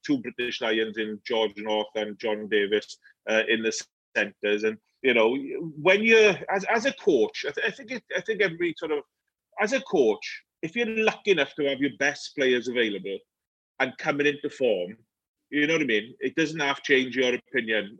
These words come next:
on, on, on people's opinion of you, and you, and you're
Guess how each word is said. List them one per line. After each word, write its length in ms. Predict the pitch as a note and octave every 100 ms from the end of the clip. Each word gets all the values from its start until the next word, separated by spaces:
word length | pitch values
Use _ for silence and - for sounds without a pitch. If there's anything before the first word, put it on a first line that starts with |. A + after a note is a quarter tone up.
| A2+
on, 220 | A2+ A#2 A2
on, 160 | A2+ A#2
on 280 | A2+ A#2 - C3+ C#3
people's 240 | A#2 B2
opinion 400 | C3 B2+ B2 B2 C3
of 120 | B2 G#2 G#2+
you, 260 | A#2 G#2+ F#2 _ _ -
and 100 | B2
you, 120 | C3+ C#3
and 80 |
you're 100 | C3